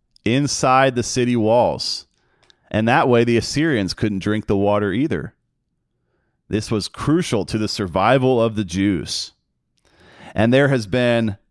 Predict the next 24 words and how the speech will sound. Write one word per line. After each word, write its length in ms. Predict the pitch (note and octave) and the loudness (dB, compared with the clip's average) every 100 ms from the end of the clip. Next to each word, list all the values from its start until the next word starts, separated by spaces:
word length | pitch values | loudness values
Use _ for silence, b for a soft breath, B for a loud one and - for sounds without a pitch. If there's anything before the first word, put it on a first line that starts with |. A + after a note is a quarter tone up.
| _ _ _ - | _ _ _ -2
artifact 800 | A#2 E3 E3 - D#3 D3 D3 - | 2 4 2 0 0 2 0 0
after 460 | B2 C3 C3 C#3+ C3 | 4 4 4 0 4
artifact 800 | A#2 B2+ A2 - F#2+ D2+ - - | 4 4 2 -2 -2 -4 -10 -8
discovered 760 | G2 - - A#2+ A#2+ F#2 C2+ - _ b b - | -6 -6 -2 0 0 -2 -8 -14 _ b b -6
proving 920 | - C3+ D3 D#3+ E3 C3+ A2+ D2+ A#1 - _ | -2 2 8 10 8 6 0 -2 -10 -20 _
the 160 | - A#2 | 0 0
existence 680 | A2 F#2 A2+ B2 - F#2 D2 | 2 0 -2 -2 -2 -4 -2
of 120 | F#2+ | -2
the 160 | G#2 F#2 | 0 -2
ancient 400 | A2 A2+ A2 - | -2 -2 -6 -4
King 260 | - G#2 | -6 -2
Hezekiah. 680 | G2+ F#2+ E2+ - F2 E2+ D2+ - _ B B | -2 -2 -4 -6 -4 -4 -6 -12 _ B B
This 220 | - B2 | -6 -4
is 140 | C3 G#2 | -4 -4
one 360 | G2+ A2 G2+ - - - | -4 -4 -6 -10 -20 -8
prime 440 | - A2 A2+ B2+ | -6 -2 -2 -2
example 680 | G2+ D#2 F#2+ G#2 A#2+ D2+ A#1 _ b b b b b | -4 -6 -6 -4 -4 -8 -12 _ b b b b b
of 160 | - F#2 | -6 -6
how 340 | F2+ F#2 G2+ | -2 0 0
the 140 | G#2 F2+ | -2 -2
Bible 600 | F2+ E2 F2 G#2 C3 - - _ | 0 0 0 0 -4 -6 -20 _
and 240 | F2+ F#2+ G2+ | -6 -4 -4
the 40 | |
science 840 | - - G2+ A2+ F2+ - - - | -6 -4 -2 -2 -4 -6 -10 -12